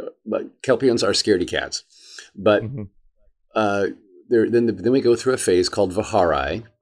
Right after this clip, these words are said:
Speaker 1: where those th-, those threat ganglia splay out, they get swollen, and this is like, we think this is when we die. The pre-, the predator species on our planet, the Ba'ul, uh, kind of, like, groomed us to believe that this is the end of our life and they, they will do a mercy killing,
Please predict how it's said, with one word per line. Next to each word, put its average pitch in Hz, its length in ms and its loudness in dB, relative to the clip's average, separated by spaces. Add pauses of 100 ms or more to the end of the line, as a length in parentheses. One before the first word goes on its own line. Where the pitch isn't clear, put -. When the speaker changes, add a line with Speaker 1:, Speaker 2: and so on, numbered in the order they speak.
(140)
Speaker 1:
where 95 440 0 (360)
those 92 300 0
th-, - 160 -8
those 92 400 -2
threat - 260 0
ganglia 101 300 2
splay 98 320 0
out, 101 140 0
they 82 120 -4
get - 180 -4
swollen, 101 500 2
and 95 200 -6
this 90 120 -6
is 90 120 -10
like, 92 160 -2
we 113 120 -2
think 107 220 -4
this 101 180 -4
is 90 140 -8
when 87 160 -4
we 90 100 0
die. 87 460 -2 (480)
The - 80 -4
pre-, - 400 -6
the 104 140 -2
predator 139 520 -2
species 85 480 -6
on 92 180 -8
our 78 140 -6
planet, - 360 -12
the 101 100 -2
Ba'ul, 95 640 -2 (1160)
uh, 92 220 -2
kind 113 260 -2
of, 101 100 -4
like, 104 240 2 (400)
groomed 120 400 6
us 87 380 0
to 104 400 0
believe 95 680 -2
that 95 140 -6
this 92 180 -2
is 98 100 -6
the 101 120 -2
end 85 120 -4
of 87 80 -4
our 104 120 0
life 90 540 -2
and 98 140 -4
they, 98 100 0
they 98 140 2
will 104 140 2
do 95 140 2
a 95 40 0
mercy 107 340 0
killing, 87 460 -4